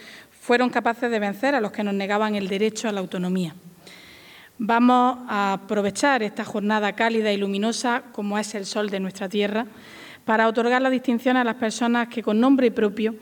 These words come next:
hacen que Motril resplandezca con esa luz y con esa intensidad en el panorama nacional e internacional. Andalucía es una tierra grande con un corazón abierto.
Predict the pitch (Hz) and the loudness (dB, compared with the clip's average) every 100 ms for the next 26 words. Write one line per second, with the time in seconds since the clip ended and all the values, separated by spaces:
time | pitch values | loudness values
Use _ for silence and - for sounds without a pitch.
0 | - - - 214 208 220 214 208 214 190 | -16 -20 -6 -6 -2 -2 -2 -2 -6 -4
1 | 185 247 254 202 196 - 190 185 196 196 | 0 0 0 0 -6 -6 -2 -2 -2 -4
2 | 208 208 - - - _ - 202 196 202 | -6 -6 -12 -20 -20 _ -4 -4 -2 -2
3 | 196 240 240 220 202 190 190 208 190 - | 0 0 -2 -8 -4 -4 -4 -4 -4 -4
4 | 196 208 196 196 190 190 185 190 190 190 | -4 -4 -4 -2 -2 -2 -4 -4 -4 -2
5 | 196 208 208 220 202 196 202 220 247 233 | 0 -2 -2 -4 -6 -4 -2 -2 -2 -6
6 | 202 185 190 180 - 175 165 - - - | -8 -8 -6 -8 -8 -12 -12 -16 -20 -20
7 | - - - 220 202 214 220 262 262 262 | -20 -20 -12 -4 0 0 0 2 4 4
8 | 226 240 214 202 208 240 254 254 214 208 | 2 2 0 0 0 2 2 2 0 -2
9 | 214 196 - 196 185 220 220 226 180 | -2 -4 -4 -4 0 0 0 -6 -12